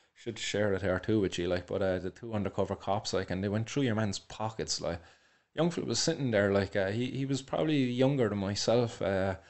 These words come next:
like, mid-twenties, I'd say, early twenties, and, um, they, they went through his pocket. He, he had a cup in front of him with a bit of spare change, and, uh, they were searching him for drugs, like, uh, unfortunately.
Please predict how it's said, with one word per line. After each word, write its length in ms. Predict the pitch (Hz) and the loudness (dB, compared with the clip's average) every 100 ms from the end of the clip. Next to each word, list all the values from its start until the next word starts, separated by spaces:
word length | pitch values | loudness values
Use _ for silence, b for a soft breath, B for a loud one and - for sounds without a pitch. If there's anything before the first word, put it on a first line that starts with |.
| b b b | b b b
like, 220 | - 95 110 | -20 -16 -10
mid-twenties, 880 | 107 127 - - 120 113 98 95 | -6 -6 -4 -2 -2 -2 -6 -8
I'd 160 | 95 95 | -6 -4
say, 160 | - 92 | 0 4
early 260 | 107 107 | 4 4
twenties, 600 | 95 110 104 101 92 87 - b b b | 0 -2 -2 -6 -12 -16 -20 b b b
and, 400 | 95 95 95 95 | -4 0 0 0
um, 540 | 98 98 98 95 98 - _ _ _ - | 0 2 2 2 -2 -6 _ _ _ -6
they, 80 | 117 | -4
they 200 | 104 131 | 0 0
went 160 | 135 | 0
through 200 | - 139 | 0 -2
his 140 | 123 - | -2 -4
pocket. 520 | - 123 120 95 98 | -2 0 2 0 0
He, 180 | 104 101 | -2 0
he 80 | 110 | 0
had 80 | 110 | 0
a 40 | |
cup 300 | - 120 117 | -2 -4 -4
in 80 | 110 | -6
front 300 | - 110 123 | -4 -4 -4
of 80 | 98 | -10
him 120 | 95 | -8
with 120 | 95 | -4
a 20 | |
bit 140 | 95 95 | 0 -2
of 100 | 95 | -2
spare 300 | - 101 95 | 0 2 2
change, 520 | - 110 101 92 - B B B B | 0 2 2 0 -4 B B B B
and, 340 | 95 95 95 95 | -2 0 2 2
uh, 340 | 92 92 87 - _ _ - | 2 2 0 -4 _ _ -10
they 100 | 95 | -6
were 80 | |
searching 400 | 101 - 107 - | -4 -2 -2 -2
him 80 | 98 | -6
for 160 | 95 95 | -6 -8
drugs, 460 | - 95 92 - | -4 -2 -2 -6
like, 240 | 87 87 87 | -6 -6 -2
uh, 220 | 87 82 - | 0 0 -2
unfortunately. 1000 | 117 123 101 104 107 - 101 65 87 | -6 -2 2 4 4 -2 -6 -4 -4